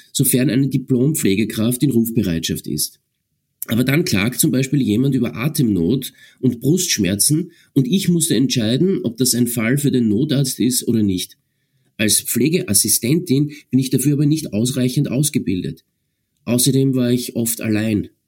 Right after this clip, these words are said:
Einerseits mit Menschen mit Demenz und ausgeprägtem Wandertrieb, speziell in der Nacht, andererseits mit Sterbenden.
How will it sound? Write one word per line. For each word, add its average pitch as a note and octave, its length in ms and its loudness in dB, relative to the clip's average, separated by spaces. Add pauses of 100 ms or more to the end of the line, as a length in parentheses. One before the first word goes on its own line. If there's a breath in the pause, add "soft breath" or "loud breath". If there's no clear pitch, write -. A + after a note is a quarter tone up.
(120)
Einerseits B2+ 640 0
mit B2+ 160 0
Menschen B2+ 460 2
mit B2 180 -2
Demenz G#2+ 460 2
und - 180 -2
ausgeprägtem G#2 720 -2
Wandertrieb, D3 680 -2 (160 loud breath)
speziell B2 380 0
in A#2 80 2
der A2+ 80 2
Nacht, G#2+ 400 -2 (480 soft breath)
andererseits B2+ 720 0
mit C3+ 140 2
Sterbenden. F2 640 -2